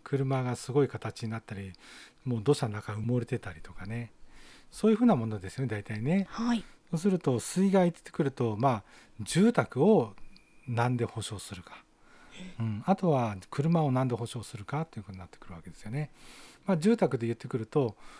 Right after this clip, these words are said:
Speaker 1: やっぱここでも火災保険なんですよね。
Speaker 2: はい。
Speaker 1: 火と水って言ってなんか逆みたいだけどね。
Speaker 2: そうですね。
Speaker 1: うん。
Speaker 2: 言葉だけ聞くと真逆な感じがしますよね。
Speaker 1: うん。火を消すのが水だからね。
Speaker 2: うん。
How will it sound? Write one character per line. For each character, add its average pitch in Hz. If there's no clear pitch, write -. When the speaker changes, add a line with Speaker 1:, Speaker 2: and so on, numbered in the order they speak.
Speaker 1:
や 151
っ 143
ぱ 165
こ -
こ -
で 147
も 107
火 -
災 165
保 143
険 156
な 98
ん 76
で -
す -
よ 117
ね。 147
Speaker 2:
は 214
い。 180
Speaker 1:
火 -
と 139
水 101
っ 135
て -
言 -
っ -
て 113
な 117
ん -
か 104
逆 98
み 165
た 208
い 175
だ 92
け 90
ど 85
ね。 127
Speaker 2:
そ 269
う -
で 226
す -
ね。 214
Speaker 1:
う 214
ん。 123
Speaker 2:
言 277
葉 349
だ 320
け 240
聞 220
く -
と 214
真 202
逆 254
な 262
感 247
じ 240
が 247
し 233
ま 262
す 233
よ 226
ね。 214
Speaker 1:
う -
ん。 269
火 -
を 127
消 -
す -
の 147
が 107
水 92
だ 127
か 123
ら 98
ね。 110
Speaker 2:
う -
ん。 226